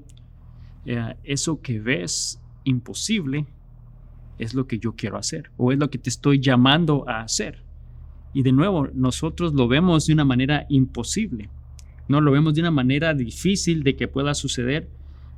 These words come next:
y más bien nos ponemos a pensar, "Pero ¿cómo es que eso puede suceder?". O sea, quizás nos está diciendo que lo va a hacer y lo, y, y, y lo va a hacer porque Dios es fiel y Él lo va a hacer, pero estoy seguro que nos cuestionamos cómo,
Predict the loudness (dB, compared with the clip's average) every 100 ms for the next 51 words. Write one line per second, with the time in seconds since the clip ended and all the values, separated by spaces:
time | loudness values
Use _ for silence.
0 | -2 2 6 4 4 2 2 0 0 2
1 | 2 0 -4 -6 -6 -2 -2 -2 -12 -18
2 | -18 -14 -12 -8 0 2 2 -2 -2 -2
3 | -2 -2 -2 -2 -4 -2 -2 -4 -6 -8
4 | -4 -2 -2 -2 0 0 0 0 2 0
5 | 0 0 0 0 0 -2 -2 0 2 0
6 | -2 -6 -6 -8 -4 -4 -4 -2 2 2
7 | 2 0 0 -2 -4 -2 -2 -2 -8 -6
8 | -6 -2 0 0 2 0 2 -2 -2 -6
9 | -8 -14 -20 -20 -20 -20 -6 -2 0 0
10 | 4 4 4 2 2 2 0 -2 -2 -2
11 | 0 0 0 -2 -6 0 0 0